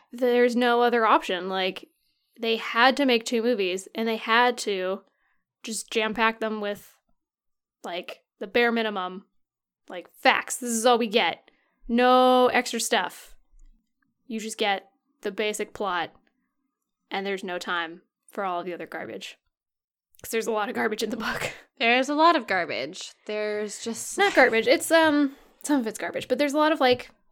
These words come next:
Speaker 1: flavor text.
Speaker 2: Yes, yes.
Speaker 1: You have to learn about the history of the Immortal Children. You have to learn about, uh, their Alaskan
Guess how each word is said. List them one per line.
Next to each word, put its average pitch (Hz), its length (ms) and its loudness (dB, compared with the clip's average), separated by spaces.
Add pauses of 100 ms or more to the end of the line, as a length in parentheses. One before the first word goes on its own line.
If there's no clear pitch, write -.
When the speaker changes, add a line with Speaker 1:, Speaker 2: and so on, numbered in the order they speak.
(500)
Speaker 1:
flavor 294 320 2
text. - 440 -8 (640)
Speaker 2:
Yes, - 640 -4
yes. - 640 -14 (320)
Speaker 1:
You 254 140 0
have 262 140 2
to 277 100 2
learn 262 180 6
about 294 160 4
the 302 60 0
history 277 400 2
of 233 320 2 (240)
the 233 100 -2
Immortal 226 300 2
Children. 175 440 -8 (440)
You 254 80 0
have 254 60 -4
to 269 60 2
learn 254 160 4
about, 226 380 2 (1200)
uh, 226 380 4
their 226 340 2
Alaskan 220 720 0